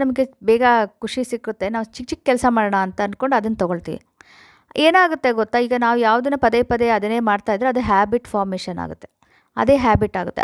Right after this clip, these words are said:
ಅದಕ್ಕೆ ಆದಷ್ಟು ನಾವು ತುಂಬ ಚಿಕ್ಕ ಚಿಕ್ಕ ಕೆಲಸ ಆ ಮೊಮೆಂಟಿಗೆ ನಮಗೆ ಖುಷಿ ಕೊಡ್ತು, ನನಗೆ ಸ್ಫೂರ್ತಿ ಬರುತ್ತೆ ಅದರಿಂದ ಅಂತ ಅನ್ಕೋಬೋದು, but ಅದರಿಂದ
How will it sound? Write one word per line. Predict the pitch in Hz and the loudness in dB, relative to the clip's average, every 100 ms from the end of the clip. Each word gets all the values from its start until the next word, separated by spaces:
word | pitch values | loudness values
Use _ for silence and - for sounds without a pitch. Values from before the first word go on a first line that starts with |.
| - | 0
ಅದಕ್ಕೆ | 269 330 277 | 2 4 4
ಆದಷ್ಟು | 226 285 302 294 | 4 0 -4 -8
ನಾವು | 277 285 | -10 -8
ತುಂಬ | 277 320 | -6 -6
ಚಿಕ್ಕ | 277 - | -8 -12
ಚಿಕ್ಕ | 311 - | -14 -6
ಕೆಲಸ | 311 294 339 381 _ _ _ _ | -6 0 2 2 _ _ _ _
ಆ | 233 247 294 285 | 2 4 4 2
ಮೊಮೆಂಟಿಗೆ | 254 269 269 269 262 | -2 -2 -4 -4 -2
ನಮಗೆ | 262 254 254 254 254 254 _ _ _ | -2 0 0 0 0 -4 _ _ _
ಖುಷಿ | 247 - - | -4 -4 0
ಕೊಡ್ತು, | 262 240 254 240 | 0 0 0 0
ನನಗೆ | 233 233 233 226 226 220 220 | -2 -2 2 2 4 0 -2
ಸ್ಫೂರ್ತಿ | - 240 - | -4 -2 0
ಬರುತ್ತೆ | 226 214 214 | 0 0 0
ಅದರಿಂದ | 208 208 208 202 196 | 0 -2 -2 0 0
ಅಂತ | 190 220 | 0 -2
ಅನ್ಕೋಬೋದು, | 190 - 202 185 240 | -2 -4 -2 0 0
but | 262 247 | 2 2
ಅದರಿಂದ | 247 294 311 | 0 -2 -2